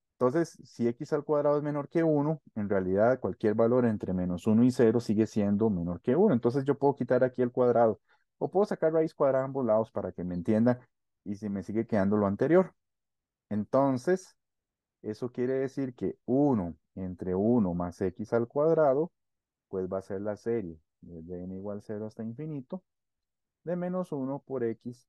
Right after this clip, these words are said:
a la dos n. Y vuelvo a repetir, saco raíces, no hay ningún problema. Otra vez X queda entre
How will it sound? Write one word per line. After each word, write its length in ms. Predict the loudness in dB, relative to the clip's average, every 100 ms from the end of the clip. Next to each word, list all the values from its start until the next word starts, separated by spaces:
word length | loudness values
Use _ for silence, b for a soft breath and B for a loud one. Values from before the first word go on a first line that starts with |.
| _ -16
a 140 | -10
la 100 | -8
dos 280 | -8 -10 -12
n. 160 | -20 -20 _ _ _ _ _ _ _ _ -12
Y 100 | -8
vuelvo 340 | -6 -4 -4
a 140 | -4 -4
repetir, 500 | -8 -10 -6 -8 -8 _ _ _ _ _
saco 280 | -10 -8
raíces, 460 | -4 -4 -4 -8 -10
no 80 | -8
hay 60 |
ningún 240 | -8 -8 -6
problema. 480 | -6 -4 -4 -6 -8 _
Otra 280 | -14 -6 -4
vez 180 | -2 -4
X 260 | -8 -12
queda 180 | -12 -10
entre 300 | -10 -10 -10